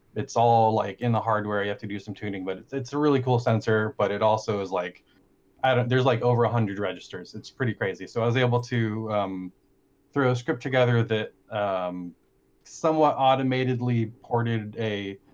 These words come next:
Arduino driver over to Circuit Python by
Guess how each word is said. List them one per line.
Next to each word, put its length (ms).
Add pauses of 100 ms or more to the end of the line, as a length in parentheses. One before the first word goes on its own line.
(440)
Arduino 400
driver 540
over 320
to 220
Circuit 260
Python 560
by 420